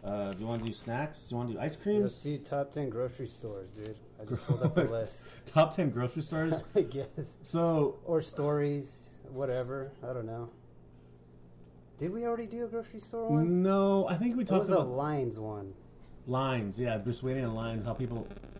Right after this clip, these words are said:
Speaker 1: you gotta move your phone away from the
Speaker 2: God damn it.
Speaker 1: machinery. <laughs> Okay, so this is, I'll bring this up. Did you listen to the episode where I distinctly left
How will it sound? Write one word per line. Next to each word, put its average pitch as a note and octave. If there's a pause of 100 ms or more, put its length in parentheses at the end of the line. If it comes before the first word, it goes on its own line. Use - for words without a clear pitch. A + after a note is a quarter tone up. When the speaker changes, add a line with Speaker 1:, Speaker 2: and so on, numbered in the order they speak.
(640)
Speaker 1:
you A2
gotta D3+
move D#3
your A#2
phone B2+
away A2+
from G#2+
the G#2
Speaker 2:
God D3+
damn C3+
it. B2+
Speaker 1:
machinery. G2+ (500)
<laughs> - (680)
Okay, D#3+
so F3
this A#3
is, G3+
I'll G#3
bring B3+
this F3+
up. A#2
Did B2+
you D#3+
listen F#3
to F#3
the E3
episode D3+ (480)
where C3
I B2 (160)
distinctly C3
left A#2